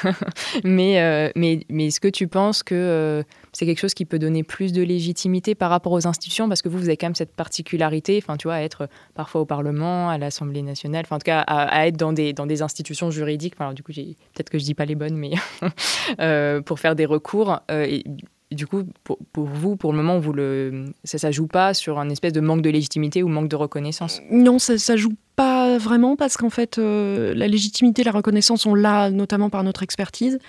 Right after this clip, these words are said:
Speaker 2: Et puis, euh, il faut être honnête, comme, euh, c'est quand même des concepts assez flous dans la tête de la plupart des gens,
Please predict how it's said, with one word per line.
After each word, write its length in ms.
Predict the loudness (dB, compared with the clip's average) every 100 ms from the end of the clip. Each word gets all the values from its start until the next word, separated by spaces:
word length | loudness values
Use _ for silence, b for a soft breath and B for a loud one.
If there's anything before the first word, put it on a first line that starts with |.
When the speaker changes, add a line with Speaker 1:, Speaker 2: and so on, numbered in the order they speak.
| B B B
Speaker 2:
Et 120 | 4
puis, 520 | 4 4 6 8 8 6
euh, 200 | 2 2
il 40 | 2
faut 120 | 2
être 160 | 2
honnête, 360 | 4 4 4 2 -2 2
comme, 240 | 4 4
euh, 400 | 4 4 2 2
c'est 160 | 0 -2
quand 160 | 2 4
même 160 | 6
des 80 | 6
concepts 400 | 4 0 0 -2
assez 220 | -2 0
flous 320 | -2 4 6
dans 100 | 8
la 140 | 6 2
tête 320 | _ 0 2
de 80 | 2
la 100 | 2
plupart 260 | 0 0
des 120 | 2 4
gens, 240 | 4 2